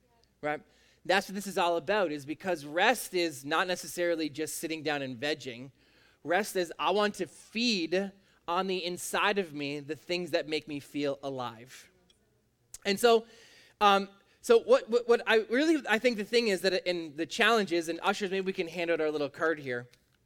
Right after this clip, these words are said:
I've actually done my very best to make it easy for you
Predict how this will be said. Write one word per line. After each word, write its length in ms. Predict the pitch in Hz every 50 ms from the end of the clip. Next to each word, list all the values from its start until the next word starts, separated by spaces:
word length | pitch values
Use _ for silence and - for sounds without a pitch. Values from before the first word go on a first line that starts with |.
| _ _ _ _ _ _ _ _ _ _ - -
I've 100 | - 180
actually 380 | 240 254 247 - 254 240 240 233
done 180 | 190 220 214 208
my 140 | 202 190
very 220 | 185 160 202 202 190
best 200 | 190 185 180 -
to 60 | 185
make 140 | 190 185 165
it 60 | 185
easy 260 | 180 202 208 185 185
for 160 | - - 147
you 180 | 139 123 110 -